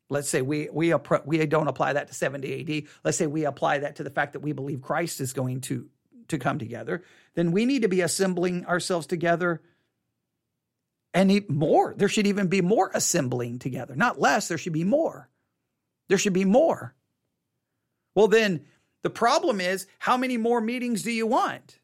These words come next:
Do you want Sunday? So Sunday is church, Su-, or Sunday, Sunday, Sunday is Sunday school, Sunday morning, Sunday night. Then Monday, do you have small groups Monday, Tuesday? Wednesday, you come back to church and then have small groups Thursday, Friday.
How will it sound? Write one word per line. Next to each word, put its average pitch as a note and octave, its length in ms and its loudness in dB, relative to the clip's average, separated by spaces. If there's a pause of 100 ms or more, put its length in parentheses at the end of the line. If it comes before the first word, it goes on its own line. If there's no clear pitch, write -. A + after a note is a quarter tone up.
(1600)
Do C3 60 -6
you C#3 60 -2
want C3+ 140 -6
Sunday? A#3 680 2 (260)
So E3+ 220 0
Sunday A#3 720 4
is G3 140 2
church, - 760 -4
Su-, G3+ 280 0
or E3+ 100 2
Sunday, A3 280 2
Sunday, B3 720 -2
Sunday G3+ 300 -2
is E3+ 100 -6
Sunday A3+ 180 -4
school, G#3+ 220 -2
Sunday G3+ 260 0
morning, G3 240 -2
Sunday E3+ 300 -2
night. D3+ 320 -4 (680)
Then G3+ 180 6
Monday, G#3 600 2
do G3 80 -4
you F#3+ 120 0
have F3 140 0
small G3 300 4
groups G3 380 -2
Monday, F#3+ 400 2
Tuesday? F#3 520 -6
Wednesday, G#3+ 360 -6
you E3+ 180 -4
come F#3+ 140 -4
back F3 180 -4
to D#3 60 -12
church F#3 420 0 (240)
and F#3 140 2
then G3 80 2
have F#3 180 2
small G3 280 2
groups F#3 340 2
Thursday, F#3 380 -2
Friday. F3 420 2